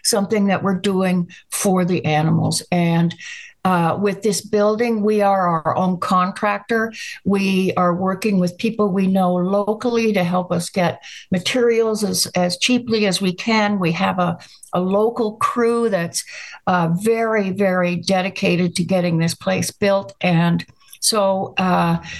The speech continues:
we're doing it as cheaply as we can. We, we, the,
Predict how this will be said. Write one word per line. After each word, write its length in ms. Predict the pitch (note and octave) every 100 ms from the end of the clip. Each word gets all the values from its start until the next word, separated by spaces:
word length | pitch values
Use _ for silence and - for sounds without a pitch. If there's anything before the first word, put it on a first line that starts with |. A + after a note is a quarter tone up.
| -
we're 120 | A3+ G#3
doing 300 | A#3 A#3 A#3
it 100 | F3+
as 160 | F3
cheaply 560 | - - C#4 C4 A3 G#3
as 200 | F3+ -
we 120 | F#3
can. 420 | F3 F3 D#3 E3 -
We, 340 | G3 F#3 -
we, 240 | G3 F3+ - - -
the, 200 | G3+ -